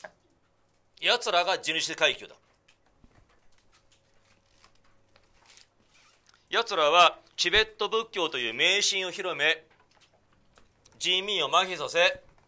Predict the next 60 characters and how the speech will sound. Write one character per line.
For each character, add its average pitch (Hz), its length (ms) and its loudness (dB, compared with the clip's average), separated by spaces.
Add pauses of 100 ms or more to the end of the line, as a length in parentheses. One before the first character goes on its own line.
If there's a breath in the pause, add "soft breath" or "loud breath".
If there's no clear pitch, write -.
(760)
重 180 260 0
税 185 160 2
を 175 60 -2
取 170 120 -4
っ - 60 -12
て - 80 -8
る 101 80 -10
と。 - 100 -20 (180)
だ 175 120 2
か 170 80 2
ら、 180 340 4
我 196 140 0
が 180 160 0
人 165 260 -6
民 175 160 -8
解 170 160 -2
放 170 140 -2
軍 131 200 -10
は、 165 280 2 (200 loud breath)
チ - 120 -6
ベ 226 120 -2
ッ 220 40 -4
ト 175 100 -10
人 160 220 -8
民 160 180 -8
を 117 60 -8
解 226 300 2
放 226 240 -4
す 226 100 -10
る 220 80 -10
た 220 200 -2
め、 240 100 0 (500 soft breath)
チ 180 140 -4
ベ 202 100 -2
ッ 196 80 -4
ト 190 160 -10
仏 180 260 -10
教 151 220 -8
を 165 60 -6
打 160 140 0
倒 165 200 -2
す 160 100 -8
る 156 100 -6
っ - 20 -12
て 156 120 -20
言 127 80 -14
っ - 40 -20
て - 120 -10
入 139 140 -6
っ 127 60 -14
て - 100 -20
く - 60 -20
ん 76 40 -20
で - 60 -20
す - 80 -14
よ。 - 80 -20 (920)
だ - 80 -4
か 165 80 0
ら、 165 240 8
あ - 100 -2